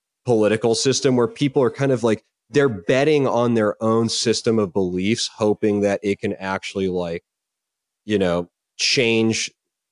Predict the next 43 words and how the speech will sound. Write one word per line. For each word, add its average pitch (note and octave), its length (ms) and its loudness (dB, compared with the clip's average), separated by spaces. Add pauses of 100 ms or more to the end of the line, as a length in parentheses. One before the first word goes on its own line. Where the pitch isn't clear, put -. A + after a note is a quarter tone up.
(120)
the A2+ 120 0
market G#2+ 640 2
and A2 140 0
actually G#2+ 320 -2
change G#2 480 -2
the G#2 120 -2
viability F#2 760 -2
of E2 140 -10
crypto, A2 440 0
which A#2+ 200 2
I F3 80 4
think, G#3+ 280 2
again, F3+ 360 2
it's F3 200 0
an D#3 120 2 (100)
interesting D3 640 0
idea. G2+ 580 0
I'm G#2+ 160 0
not A#2 260 0 (120)
fucking G#2+ 400 -4 (180)
fully G#2 280 2
sold G#2 360 2
on C3 200 2
it. E3+ 200 -2 (120)
I'm A3+ 120 2
not, C4+ 220 2
I'm G#3+ 140 2
not A#3 200 0
fully A3 240 4
sold G3 320 2
on, D3 300 2
on D3+ 160 2 (140)
any D3+ 300 4
of A2+ 180 2
the A2+ 80 0
kind A#2 320 0
of G#2 160 -2 (500)
dis-, B2+ 320 0
like, A2+ 260 0
adjacent A2 880 0
Bitcoin G#2 840 0 (440)
sort B2 260 0
of, A2 100 0